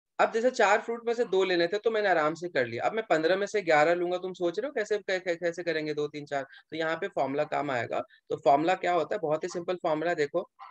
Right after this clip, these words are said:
एनसीआर का फॉर्मूला क्या होता है? N factorial upon R factorial और फिर इनका difference factorial। समझ आ गया?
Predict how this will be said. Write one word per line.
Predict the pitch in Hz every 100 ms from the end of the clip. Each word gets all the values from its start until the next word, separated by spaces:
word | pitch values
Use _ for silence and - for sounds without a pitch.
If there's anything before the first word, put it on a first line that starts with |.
| -
एनसीआर | 147 175 165 196 190
का | 208
फॉर्मूला | 208 160 156 175
क्या | 190
होता | 185 170
है? | 208 160
N | 175 -
factorial | 180 - 175 175 202
upon | 165 151 127 135 - _ _ _ - _ _ _ -
R | 135 165 190
factorial | 190 190 202 208 247 320 _ _ 147
और | 165
फिर | 220
इनका | 190 180
difference | 160 151 151 156 -
factorial। | 117 - 92 76 - - - - _ _ _ _ - _ _ _ - -
समझ | 127 143
आ | 123
गया? | 117 208